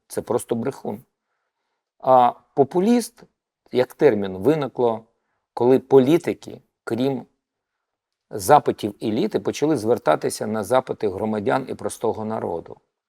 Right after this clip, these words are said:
І нічого поганого в тому, що ти чуєш свій народ і хочеш зробити так, щоб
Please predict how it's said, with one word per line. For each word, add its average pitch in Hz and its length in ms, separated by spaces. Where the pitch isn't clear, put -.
І 107 640
нічого 113 500
поганого 120 560
в - 80
тому, 117 220
що - 160
ти 104 140
чуєш 160 420
свій 101 180
народ 85 460
і 110 80
хочеш - 680
зробити 123 560
так, 101 400
щоб 101 460